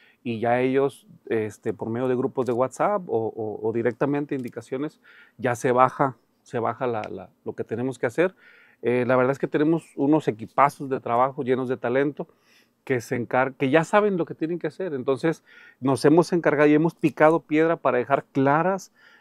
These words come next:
las funciones y responsabilidades de cada uno de los colaboradores. Entonces, ¿qué, qué, qué es lo que hace esto? Que ya tú como dueño de negocio te preocupas por otras cosas,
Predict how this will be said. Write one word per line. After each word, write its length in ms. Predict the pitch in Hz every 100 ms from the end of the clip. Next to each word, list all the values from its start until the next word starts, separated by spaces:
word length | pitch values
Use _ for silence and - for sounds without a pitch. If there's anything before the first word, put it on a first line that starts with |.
| -
las 200 | 131 -
funciones 420 | 127 147 147 151
y 20 | 160
responsabilidades 800 | 151 143 123 127 120 127 143
de 80 | 131
cada 240 | - 127 131
uno 260 | 139 139 127
de 60 |
los 180 | 113 -
colaboradores. 760 | 117 107 101 110 113 143 127 _ - - -
Entonces, 500 | - 120 147 135 139
¿qué, 320 | - 156 180 -
qué, 140 | - 156 _ _ _ -
qué 220 | 165 180
es 80 | 185
lo 140 | 190
que 100 | -
hace 260 | 165 - 175
esto? 300 | - - 113 _ _ -
Que 140 | 131
ya 140 | 143
tú 260 | - - 151
como 240 | 190 190
dueño 300 | 175 175 175
de 60 | 170
negocio 360 | 160 147 147 151
te 140 | 139
preocupas 500 | 120 117 127 113 151
por 220 | - 123
otras 260 | 117 - 127
cosas, 420 | - 165 127 -